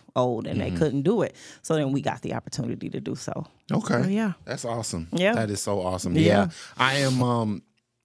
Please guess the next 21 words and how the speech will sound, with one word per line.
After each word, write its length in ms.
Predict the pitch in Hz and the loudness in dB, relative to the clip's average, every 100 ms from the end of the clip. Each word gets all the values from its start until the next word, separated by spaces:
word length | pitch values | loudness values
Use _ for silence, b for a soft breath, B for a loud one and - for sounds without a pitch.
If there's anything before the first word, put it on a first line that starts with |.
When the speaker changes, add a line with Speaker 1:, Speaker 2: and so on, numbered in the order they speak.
| - - | -18 2
Speaker 2:
I 200 | 120 131 | 2 4
am 360 | 127 123 113 113 | 2 2 2 4
nervous, 760 | 123 127 143 156 - - - - | 4 4 0 -2 -4 -6 -8 -4
uh, 400 | 107 107 110 73 - | 0 0 -2 -6 -2
you 160 | 117 | 0
know, 280 | 110 101 90 | 0 0 -4
uh, 240 | 92 87 - - | -4 -6 -6 -8
getting 220 | 104 123 113 | 0 0 2
them 180 | 123 | 2
in. 320 | 123 120 101 - _ _ - | 2 0 -2 -8 _ _ -8
So 200 | - 110 | -2 0
we, 200 | 113 101 | -2 -2
we, 340 | 110 113 92 | 0 0 0
we 220 | 104 107 | -2 -2
started, 680 | 104 - 101 110 113 110 101 - | -2 -4 -2 -2 -4 -6 -10 -16
uh, 260 | 95 92 85 - - | -14 -12 -14 -20 -6
home 240 | 113 107 101 | -2 0 -2
visits. 580 | 92 87 107 - - - 156 | -4 -6 -10 -10 -14 -6 0
Speaker 1:
Mm-hmm. 460 | 180 156 151 156 180 B B - | 2 4 2 -2 -6 B B -4
Speaker 2:
And, 300 | 98 98 98 | -2 -2 -2
um, 340 | 92 90 80 | -4 -4 -8